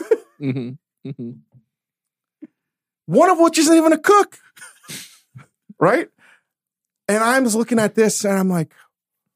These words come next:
Speaker 2: "Oh my God, I'm bringing a pistol to, like, a knife to gunfight here.
Speaker 1: <laughs>
Speaker 2: What
Speaker 1: Right.
Speaker 2: the fuck is going on?"
Speaker 1: Right.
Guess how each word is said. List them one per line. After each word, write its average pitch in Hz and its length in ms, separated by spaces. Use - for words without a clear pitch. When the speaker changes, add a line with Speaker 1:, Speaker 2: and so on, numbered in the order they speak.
Speaker 2:
"Oh 156 360
my 131 440
God, 147 360
I'm 127 160
bringing 151 300
a 131 60
pistol - 440
to, 135 120
like, 151 240
a 143 40
knife - 300
to - 100
gunfight 269 680
here. 165 200
Speaker 1:
<laughs> - 200
Speaker 2:
What - 200
Speaker 1:
Right. 277 180
Speaker 2:
the 269 80
fuck 294 420
is 262 100
going 277 340
on?" 302 340
Speaker 1:
Right. 120 360